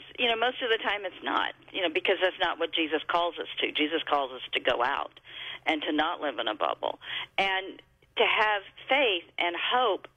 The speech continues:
that every human being is loved by God. Every human being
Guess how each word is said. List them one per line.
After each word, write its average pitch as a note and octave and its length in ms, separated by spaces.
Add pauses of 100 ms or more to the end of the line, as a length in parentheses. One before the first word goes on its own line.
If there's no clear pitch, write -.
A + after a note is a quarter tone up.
(120)
that F3 220 (300)
every A#3 480 (140)
human A3 340
being F3 600 (640)
is F3+ 160 (160)
loved G3+ 420
by C3+ 220
God. - 340 (1300)
Every B3 220
human A3+ 320
being F#3+ 300